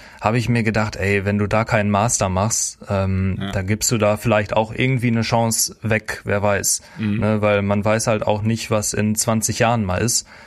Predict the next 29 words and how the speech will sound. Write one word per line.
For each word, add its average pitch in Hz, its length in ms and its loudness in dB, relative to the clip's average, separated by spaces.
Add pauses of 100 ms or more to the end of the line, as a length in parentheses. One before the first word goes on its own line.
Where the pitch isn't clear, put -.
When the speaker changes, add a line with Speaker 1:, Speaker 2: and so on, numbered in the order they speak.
(140)
Speaker 2:
Mhm. 98 180 0
Speaker 1:
Ähm, 98 400 0 (420)
mittlerweile, 127 680 2
ich 117 120 0
hab 127 140 0
damals 127 440 2
auch 117 140 2
noch 113 160 2
ein 110 100 2
bisschen 113 280 0
anders 110 340 0
gedacht, 113 340 -2
mittlerweile 104 540 0
weiß 101 260 0
ich 98 160 -4
auch, 104 260 0
dass - 500 -2
man 101 400 -2
keinen 101 340 0
Studienabschluss 113 880 0
braucht, 110 380 2
um 98 140 0
irgendwie 107 380 0
einen 101 100 0
guten 110 280 -2
Job 120 240 0
zu 147 80 0
kriegen 135 340 0
später. 135 440 -2